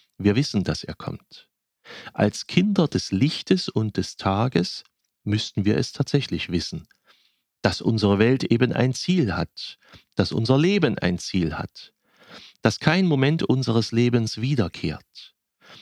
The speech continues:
dass die Welt und unser Leben kein alle Jahre wieder ist und dass unser Herr kommt. Von dort wird er kommen,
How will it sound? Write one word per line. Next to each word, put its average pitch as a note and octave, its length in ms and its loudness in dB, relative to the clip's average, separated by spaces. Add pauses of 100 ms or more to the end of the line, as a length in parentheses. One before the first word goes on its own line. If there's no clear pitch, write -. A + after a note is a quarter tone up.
(160)
dass - 180 2
die B2 140 2
Welt F3+ 280 4
und B2+ 180 0
unser A#2 300 0
Leben B2+ 420 2
kein D3+ 480 0
alle A#2 240 2
Jahre A2 420 2
wieder B2 380 2
ist - 460 -4
und D3 480 -2
dass F3+ 220 0
unser C3+ 420 -2
Herr A2 340 -4
kommt. - 600 -10 (1600)
Von G2+ 220 0
dort A#2+ 300 2
wird C#3 160 2
er G#2+ 140 4
kommen, G3 480 0